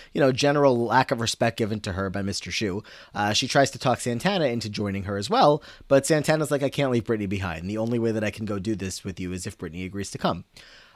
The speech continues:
Uh, Brittany and Santana, this is still early in the season, they go out to Breadsticks together and they discuss their relationship and, you know, what are, what are we right now? Like, are we dating? Uh, Santana's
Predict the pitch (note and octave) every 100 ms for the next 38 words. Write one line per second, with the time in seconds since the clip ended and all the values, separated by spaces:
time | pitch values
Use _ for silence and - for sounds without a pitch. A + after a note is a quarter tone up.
0 | - D3 D#3 D3 G#3 A3+ B3 A3+ G#3+ -
1 | B2+ C3+ D3+ C3+ A#2+ - C#3+ C3 B2+ C3
2 | C#3+ D#3 A#2+ G2 A2+ A2 G#2 A2+ A#2+ B2
3 | G2+ - G#2+ - G#2 G2 A2 C#3 D3+ D#3+
4 | E3 F3+ E3+ F3+ E3+ D#3+ D#3+ D3+ - E2+
5 | F#2 F2 F#2+ F#2+ G#2+ C3+ G#3+ A3 - -
6 | - C#3 A#2+ F#2 D2 D#2+ E2+ E2+ F#2 G2+
7 | A#2 C#3 B2+ A#2+ F#3 G#3+ - - - A#2+
8 | A2+ A2+ G#2+ - A#2+ A2+ A#2 A2 G#2+ -